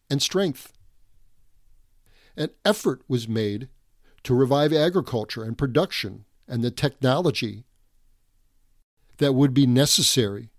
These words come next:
in order to advance agriculture.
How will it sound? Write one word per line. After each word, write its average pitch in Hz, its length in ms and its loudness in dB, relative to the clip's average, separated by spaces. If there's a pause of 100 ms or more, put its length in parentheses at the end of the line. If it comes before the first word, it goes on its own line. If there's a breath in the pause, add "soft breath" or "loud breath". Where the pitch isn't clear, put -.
(480)
in 127 160 2
order 127 200 4
to 127 180 0
advance 120 400 0
agriculture. 110 720 -8